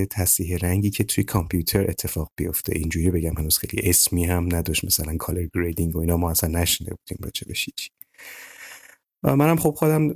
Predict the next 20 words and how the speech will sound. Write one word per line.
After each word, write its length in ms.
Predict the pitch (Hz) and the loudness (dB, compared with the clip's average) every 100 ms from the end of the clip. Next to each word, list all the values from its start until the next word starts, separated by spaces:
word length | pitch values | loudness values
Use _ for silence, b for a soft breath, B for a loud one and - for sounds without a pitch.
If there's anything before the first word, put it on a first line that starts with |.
| - | 2
اه، 280 | 107 104 104 | 4 6 4
چون 200 | - 123 | 2 0
قبل 240 | 127 - | 2 4
از 120 | 120 | 4
اینکه 200 | 113 110 | 4 2
وارد 500 | 110 101 95 104 98 | 4 4 4 4 4
دانشگاه 460 | 92 90 90 - 90 | 4 4 2 2 2
بشم 300 | 95 - 101 | 2 2 2
خیلی 580 | 104 123 120 107 92 87 | 4 4 4 4 4 4
از 180 | 87 107 | 2 2
این 340 | 90 95 92 | 0 -2 -4
ماجراهای 600 | 90 85 85 85 82 87 | -4 -2 -2 -2 0 -2
کامپیوتر 640 | - 82 82 - - 95 90 | -2 -4 -4 -6 -2 0 2
و 200 | 85 87 | 0 -4
چه 160 | - - | -4 -4
می‌دونم 380 | 85 82 - - | -2 -4 -6 -4
چیزای 320 | - - 87 | -2 -2 -2
کامپیوتری 560 | 87 87 82 - - 85 | 0 -2 -2 -6 -4 -2
و 40 | |
برنامه 360 | 82 80 82 87 | 0 -2 -2 -6